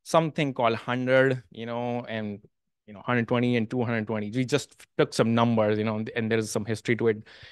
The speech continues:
you know, why those numbers were picked up. And we continue to, you know, move forward, um, you know, in terms of looking at,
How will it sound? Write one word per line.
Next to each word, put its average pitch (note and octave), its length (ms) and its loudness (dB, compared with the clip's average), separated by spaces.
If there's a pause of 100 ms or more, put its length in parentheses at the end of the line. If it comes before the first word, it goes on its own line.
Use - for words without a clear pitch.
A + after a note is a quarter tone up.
(140)
you A2 40 0
know, A2 80 4
why A#2 280 10
those A#2 240 4
numbers G#2+ 340 2
were G2+ 100 -2
picked G#2+ 320 -8
up. A#2 220 0 (800)
And C3+ 180 -2
we C3+ 80 4
continue F3+ 540 4
to, C#3+ 400 2 (320)
you C3 100 -2
know, C3 140 2
move C#3+ 400 4
forward, A#2 680 6 (100)
um, G#2+ 760 -2 (180)
you A2 140 -8
know, A2 140 0
in G#2+ 120 0
terms A2 220 0
of G2+ 100 -4
looking B2+ 400 0
at, G#2+ 320 4